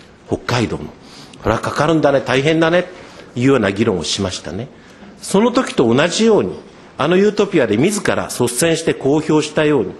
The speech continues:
捜査の解明に待つとか、それは自分の勝手と思われるんじゃないかと、そんなことではない。自らこの委員会の場で、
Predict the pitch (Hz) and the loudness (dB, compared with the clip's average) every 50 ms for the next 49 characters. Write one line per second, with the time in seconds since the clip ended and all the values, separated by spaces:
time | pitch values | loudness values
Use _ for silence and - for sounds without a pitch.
0 | - - - - - - - - - - - - - - - - - 254 240 208 | -16 -20 -20 -20 -20 -20 -20 -20 -20 -20 -20 -20 -18 -14 -6 -2 0 2 2 2
1 | - - 143 110 101 92 - - 139 139 147 147 147 147 143 135 127 117 107 123 | 0 0 -2 -2 -2 -4 -4 -4 -2 -2 0 0 0 0 0 0 0 0 0 0
2 | 139 - - - - 90 - 78 - - - - - - - - - - - - | -2 -4 -6 -8 -8 -8 -8 -10 -14 -14 -16 -20 -20 -20 -20 -20 -20 -20 -20 -16
3 | - - - 160 180 196 202 202 175 110 - - - - - - - - - 233 | -6 -2 0 2 4 4 4 4 2 0 -4 -8 -12 -18 -20 -20 -20 -18 -10 -4
4 | 101 117 131 151 180 185 190 185 - 185 165 - - 185 185 175 139 107 110 113 | -2 0 2 2 4 4 2 2 0 -2 -2 -2 -2 0 0 2 2 2 2 2
5 | 120 131 139 123 98 101 98 98 92 - 85 - - - 180 208 233 233 226 220 | 2 2 0 0 0 0 -2 -2 -2 -4 -6 -8 -4 -2 0 2 2 2 0 0
6 | 240 202 147 95 87 80 78 85 - - - - - - - - - - - - | -2 -2 -2 -4 -6 -8 -10 -12 -12 -14 -20 -20 -20 -20 -20 -20 -20 -20 -20 -20
7 | - - - 170 226 226 - - - 139 120 120 110 85 - - - - - - | -20 -6 -2 -2 0 0 0 -2 -2 0 0 0 -2 -4 -6 -10 -18 -20 -20 -20
8 | _ - - 143 139 143 139 139 151 156 156 135 - - 117 101 92 92 90 85 | _ -8 -4 -2 0 2 2 2 2 2 0 0 -2 -2 -4 -4 -4 -4 -6 -6
9 | 78 104 107 98 90 73 | -4 -4 -4 -4 -4 -8